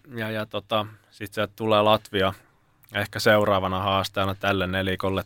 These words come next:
tai ehkä Tsekille ja Sveitsille nyt ensisijaisesti tässä vaiheessa, mutta, mutta tota, kuitenkin lähtökohtaisesti, okei, nyt on ollut World Games ja nyt tulee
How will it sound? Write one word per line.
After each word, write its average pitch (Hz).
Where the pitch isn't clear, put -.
tai 90
ehkä 87
Tsekille 90
ja 92
Sveitsille 92
nyt 92
ensisijaisesti 95
tässä 95
vaiheessa, 87
mutta, 90
mutta 92
tota, 92
kuitenkin 143
lähtökohtaisesti, 117
okei, 113
nyt 113
on 120
ollut 117
World 117
Games 110
ja 110
nyt 107
tulee 107